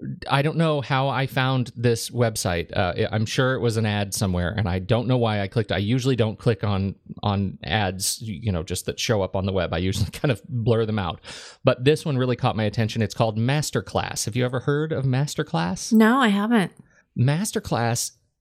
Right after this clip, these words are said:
Speaker 1: they reach these agreements with successful professionals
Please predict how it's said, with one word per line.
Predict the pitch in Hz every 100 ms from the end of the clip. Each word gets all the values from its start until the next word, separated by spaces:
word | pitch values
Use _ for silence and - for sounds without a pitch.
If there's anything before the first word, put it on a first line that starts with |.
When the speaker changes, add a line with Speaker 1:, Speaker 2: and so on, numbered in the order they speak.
| -
Speaker 1:
they | 123 143 175 208 208 - -
reach | 139 151 147 -
these | 131 117
agreements | 113 123 123 104 -
with | - 120 113 - _ _ _ _ -
successful | - 151 151 - 156 - 175
professionals | 156 156 - 139 - 131 113 -